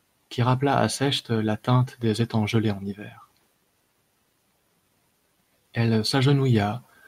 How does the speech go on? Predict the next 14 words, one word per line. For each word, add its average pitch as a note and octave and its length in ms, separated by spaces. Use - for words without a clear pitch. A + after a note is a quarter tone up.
au A#2+ 140
chevet C3 400
de B2 80
Dugam, G#2+ 560
étendit B2 480
ses B2 200
mains A2+ 200
décharnées A2 540
sur A2+ 160
lui G#2 380
et A2 80
examina G#2 440
sa A#2 100
blessure. « A2 580